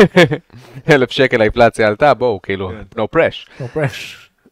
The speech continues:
Speaker 1: ואנחנו גם, אה, להגיד, להגיד את זה פה, כאילו, יש לנו את, אה, ליאן ונוט, שאנחנו
Speaker 3: לא, בוא נגיד את
Speaker 1: רוצים
Speaker 3: זה בסוף, בוא נעשה בסוף, נ-,
Speaker 1: סבבה?
Speaker 3: נדגיש, אה,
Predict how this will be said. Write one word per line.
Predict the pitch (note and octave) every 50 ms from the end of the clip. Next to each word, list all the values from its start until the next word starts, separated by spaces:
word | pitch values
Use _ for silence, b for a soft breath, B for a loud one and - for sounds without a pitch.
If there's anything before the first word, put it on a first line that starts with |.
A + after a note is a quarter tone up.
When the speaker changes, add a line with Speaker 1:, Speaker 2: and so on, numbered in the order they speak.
| _ _ _ - G#2+ G2 G2+ G2 F#2+ F#2 G2
Speaker 1:
ואנחנו | A#2 C#3 D3+ D#3 E3 E3+ F3 E3+ F#3 F3 - A#2 A#2 - A2+ G2+
גם, | G#2 G#2 G2+ G2+
אה, | G#2 G2+ G2+ G2+ G2 G2 F#2+ F#2+ F#2+ F#2 - - - - -
להגיד, | - G2+ G2 A2 G2+
להגיד | G#2 G2+ A2+ A#2+
את | B2+ G2+
זה | G#2
פה, | - - D#3 C#4 F#4 -
כאילו, | - A3 E3 C3+ A#2
יש | A2+ A#2+ - -
לנו | B2 A#2+ A2+
את, | A2 - - A#2+
אה, | G#2+ G#2+ G2+ G2
ליאן | G2+ A2 C3 D#3+ F3 E3+ D#3+ C#3 A#2 G2+
ונוט, | G2+ G2 G2 F#2+ F#2 F#2+ F#2+ G#2+ C3 E3 F#3 F3+ E3+ D#3 C#3+ -
שאנחנו | - A2+ G2+ G#2 - - - - G3 G3+
Speaker 3:
לא, | A#3+ A#3 G#3 G3 F#3+
בוא | F3+ F3+ G3
נגיד | G#3 G3+
את | G3+
Speaker 1:
רוצים | G3+
Speaker 3:
זה | F#3+ E3+
בסוף, | D#3 C#3 - C#3 A#2+ A2
בוא | C3 C#3
נעשה | C#3+ B2+ C3+
בסוף, | C3 B2+ B2+ - - C3+ A#2+
נ-, | B2+ B2+
Speaker 1:
סבבה? | B2+ B2+ A2 - F2 - C3+
Speaker 3:
נדגיש, | F#3 C#3 B2+ - - -
אה, | C#3+ C3 C3 B2+ C3